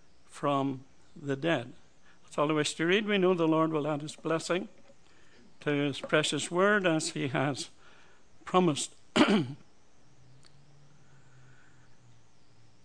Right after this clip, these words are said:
The signs in John's gospel are quite a number. We have, some people think there are seven, and, uh, we would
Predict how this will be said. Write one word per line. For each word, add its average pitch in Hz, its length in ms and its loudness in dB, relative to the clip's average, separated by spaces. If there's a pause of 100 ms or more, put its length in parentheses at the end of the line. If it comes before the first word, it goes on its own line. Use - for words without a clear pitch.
(260)
The 190 120 8
signs 254 500 4
in 190 160 4
John's 190 400 2
gospel 170 800 0 (1700)
are 160 220 2 (580)
quite 240 280 0
a 220 60 2
number. 214 340 4
We 180 160 2
have, 180 340 0 (560)
some 247 240 -2
people 220 340 0
think 196 360 -2
there 180 340 -4
are 170 260 2
seven, 208 600 6 (1300)
and, 160 300 4
uh, 160 240 6 (240)
we 170 220 0
would 160 320 2